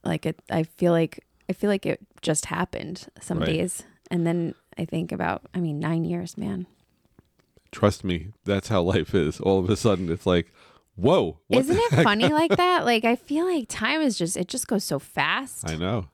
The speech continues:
Speaker 1: Like the, what, what do they say? The, the days are long, but the years are short.
Speaker 2: Right, <laughs> something like that.
Speaker 1: You know, like some days you're
Speaker 2: Um,
Speaker 1: just like, "Oh my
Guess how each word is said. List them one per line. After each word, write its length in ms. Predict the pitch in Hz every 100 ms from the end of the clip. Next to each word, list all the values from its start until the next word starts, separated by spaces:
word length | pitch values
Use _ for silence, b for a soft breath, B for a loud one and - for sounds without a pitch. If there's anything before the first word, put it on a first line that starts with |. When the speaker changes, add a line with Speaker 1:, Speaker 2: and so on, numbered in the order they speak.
| -
Speaker 1:
Like 160 | 196
the, 420 | 208 196 180 180 -
what, 220 | - 202 -
what 80 |
do 80 | 226
they 120 | 233 233
say? 200 | 254 254
The, 240 | 208 180 _
the 100 | 196
days 360 | 180 185 180 196
are 160 | 180 170
long, 560 | 175 190 170 165 185
but 160 | 196 -
the 100 | 170
years 340 | 175 175 180
are 120 | 190 185
short. 360 | 190 185 208 95
Speaker 2:
Right, 260 | 92 123 -
<laughs> 60 | 117
something 340 | - 110 107
like 220 | 73 80
that. 160 | - -
Speaker 1:
You 80 | 214
know, 100 | 202
like 160 | 175
some 200 | - 185
days 220 | 180 180
you're 100 | 180
Speaker 2:
Um, 40 | -
Speaker 1:
just 180 | 175 147
like, 140 | 156
"Oh 80 | 175
my 100 | 170